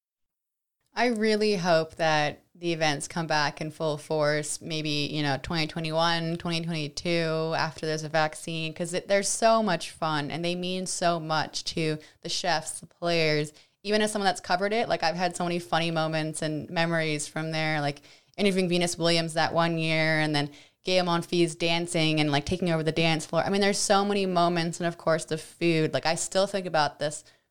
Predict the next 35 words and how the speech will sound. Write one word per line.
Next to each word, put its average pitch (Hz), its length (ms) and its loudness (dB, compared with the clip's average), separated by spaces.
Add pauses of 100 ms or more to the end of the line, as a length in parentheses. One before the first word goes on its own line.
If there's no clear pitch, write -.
(220)
It 175 60 -2
was, 190 80 0
like, 190 140 0
a 175 40 0
fish - 440 -2
tuna 196 260 -2
taco. 180 720 0 (880)
I 175 60 -8
still 220 160 0
think 180 120 0
about - 200 -4
it. - 160 -8
So 214 440 2 (280)
you've 240 200 -4
left 285 260 2
an - 80 -2
impact, 190 760 -2
you 196 60 -6
know, 190 80 -2
and 190 100 -2
I'm 190 100 -2
hoping 214 460 0
that 185 160 -2
you 196 140 -2
have 190 100 -4
a 185 80 2
chance 202 460 -2
to - 120 -6
do 185 200 -2
a - 20 2
lot 165 300 0
more, 170 340 0
and 147 180 -2
I'm 151 120 -2
hoping 160 440 -4